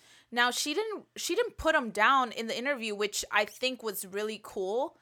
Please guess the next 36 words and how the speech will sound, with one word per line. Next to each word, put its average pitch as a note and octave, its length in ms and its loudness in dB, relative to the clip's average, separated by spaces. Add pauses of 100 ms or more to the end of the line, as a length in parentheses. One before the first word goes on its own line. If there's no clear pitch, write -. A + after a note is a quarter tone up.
(340)
because A#3 280 -4
she - 280 -2
was A#3+ 240 -4
like, G#3+ 300 2
"Hey, C4+ 200 0
I A3 80 6
was A3 160 0
trying B3+ 200 2
to A3+ 60 0
hold A#3+ 220 -2
on A#3 140 -2
to A#3+ 100 -12
my G3+ 140 -4
marriage. C4 680 0
I F#3+ 140 0
loved A3 340 0
him. C4 320 -2
You A#3 80 -6
know, G#3+ 140 0
we G#3 160 -6
were G3+ 120 -2
both F#3+ 320 -6
young. C4 460 2 (300)
We A3+ 100 -6
used A3 220 -8
to G#3+ 60 -10
get G#3 220 -2
fucked - 520 -6
up. D4+ 340 8
We B3 140 -6
used G#3+ 260 -6
to C#4+ 80 -8
drink C#4 680 -2
and G3 280 -4
party D4 420 6
together. B3+ 680 2